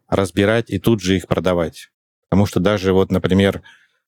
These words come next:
разница в ценах между Шарджей и Дубаем может быть, э, в два-три раза. То есть можно и на этом играть. Опять же, сейчас, э, достаточно много заехало русских, русскоговорящих граждан, и они в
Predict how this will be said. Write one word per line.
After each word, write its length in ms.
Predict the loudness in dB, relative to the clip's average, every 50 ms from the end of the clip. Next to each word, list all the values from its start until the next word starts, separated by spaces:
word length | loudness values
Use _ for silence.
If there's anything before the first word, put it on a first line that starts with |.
| _ _ -2
разница 580 | -2 0 0 0 0 0 0 -2 0 -2 -4
в 80 | -4 -2
ценах 440 | 0 0 0 2 0 -2 -2 -2 0
между 340 | 2 2 2 2 0 -2 -4
Шарджей 520 | -2 -2 -2 -2 -2 -4 -4 -2 0 0 0
и 140 | 0 -2
Дубаем 440 | 0 0 0 0 2 2 2 0 -2
может 340 | 0 0 0 0 0 0 0
быть, 320 | 0 0 -2 -2 -6 -4 -2
э, 220 | 0 2 2 2 0
в 100 | -2 -2
два-три 360 | 0 0 0 0 0 -4 -4
раза. 280 | -2 -2 -2 -4 -6 -12 _ _ _ -10
То 40 | -8
есть 80 | -2 0
можно 260 | 2 2 2 2 2
и 60 | 2 2
на 120 | 4 2
этом 280 | 2 2 0 -4 -6 -4
играть. 380 | -4 -4 -6 -6 -8 _ -20 _ _ _ _ _ -6
Опять 300 | -4 -2 0 0 0 0
же, 100 | -2 -4
сейчас, 560 | -2 -2 -2 0 0 -2 -2 -4 -8 -4 0
э, 100 | 0 0
достаточно 520 | 2 0 -2 0 0 -2 -2 -2 -2 0 2
много 280 | 4 4 2 2 2 0
заехало 800 | 0 2 0 0 0 0 0 2 2 4 4 4 2 2 0 0
русских, 560 | 0 0 2 2 0 0 0 0 -2 -2 -2 -6
русскоговорящих 840 | -4 -2 -2 -2 -2 -2 0 0 0 2 2 0 -2 -2 -4 -6 -4
граждан, 560 | -2 0 0 -2 -2 -2 -4 -4 -4 -4 -8 -14 _ _ -2
и 100 | 0 0
они 440 | 2 2 4 4 4 4 2 2 2
в 180 | 0 0 -4